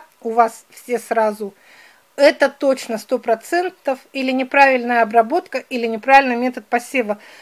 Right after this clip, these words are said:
Потому что какие бы ни были плохо всхожие семена, хоть сколько-то, как, ну, пятьдесят процентов всё равно взойдут. Полностью мёртвых семян почти не бывает. Особенно, если я читаю, у одних людей всходят, а у других не всходят,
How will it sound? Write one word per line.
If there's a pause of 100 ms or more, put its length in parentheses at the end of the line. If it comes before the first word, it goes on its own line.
(160)
Потому
что
какие
бы
ни
были (160)
плохо
всхожие
семена, (720)
хоть
сколько-то,
как, (460)
ну,
пятьдесят
процентов
всё
равно
взойдут.
Полностью
мёртвых
семян
почти
не
бывает. (340)
Особенно,
если
я
читаю,
у
одних
людей
всходят,
а
у
других
не
всходят,